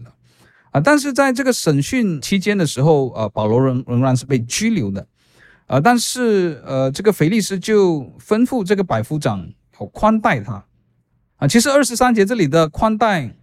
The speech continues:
主要不是什么特别的待遇，这里的在希腊文这里可以讲的是自由，就是他吩咐这个百夫长说给保罗比较有自由的拘留。在保罗的拘留当中有比较多的自由。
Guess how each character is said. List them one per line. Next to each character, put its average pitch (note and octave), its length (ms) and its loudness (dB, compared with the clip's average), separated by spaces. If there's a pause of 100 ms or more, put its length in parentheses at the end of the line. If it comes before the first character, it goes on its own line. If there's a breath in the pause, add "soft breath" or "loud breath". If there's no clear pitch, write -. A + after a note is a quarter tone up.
主 - 140 -2
要 F#3+ 100 4
不 D#3+ 100 -2
是 E3+ 120 -4
什 C#3 120 -8
么 G#2+ 100 -6
特 - 200 4
别 C3+ 100 -4
的 G#2+ 120 -4
待 B2+ 180 -2
遇， A#2 240 0 (640)
这 A#3+ 100 6
里 A3 140 4
的 C3+ 260 2
在 D#3+ 160 2
希 D3+ 160 -4
腊 E3 120 2
文 C3+ 100 0
这 D3 80 0
里 D3 100 -2
可 A2+ 120 -4
以 C#3 40 -2
讲 G#2 140 -6
的 G2 60 -4
是 - 100 -8
自 D3 380 -2
由， F2 240 -6 (360 soft breath)
就 B3+ 140 4
是 G3+ 500 0
他 - 140 -2
吩 C4+ 160 2
咐 B3+ 140 0
这 A3+ 80 -4
个 A3 100 2
百 A#2+ 240 -2
夫 A#2+ 160 -8
长 C3+ 260 -2
说 F#3 380 0
给 C3 160 0
保 A2+ 240 -4
罗 G#2+ 240 2
比 D3 180 -4
较 C#3 440 0 (180)
有 A#2+ 340 0
自 D4 480 -2
由 A#2 280 -4
的 C3 160 -2
拘 - 320 -2
留。 F#2+ 260 -4 (760)
在 C4 140 4
保 F#3+ 160 2
罗 E3 100 2
的 E3+ 420 2
拘 - 180 -6
留 A3 120 0
当 F#3 160 0
中 F#3+ 200 -2
有 F3+ 100 6
比 F#3+ 160 -6
较 E3 160 0
多 E3+ 160 0
的 D3+ 80 -2
自 F#3+ 420 -4
由。 F#2 240 -6